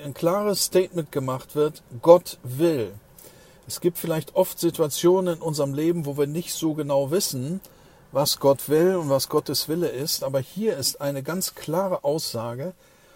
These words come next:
Es wird gesagt, Gott will, dass allen Menschen geholfen wird.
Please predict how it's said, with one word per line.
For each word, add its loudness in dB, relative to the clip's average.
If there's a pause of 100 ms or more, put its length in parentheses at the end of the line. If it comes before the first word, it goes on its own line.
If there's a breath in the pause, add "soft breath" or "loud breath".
(120 soft breath)
Es -6
wird 0
gesagt, 0 (100)
Gott 2
will, 2 (200)
dass 2
allen -2
Menschen -6
geholfen 0
wird. -12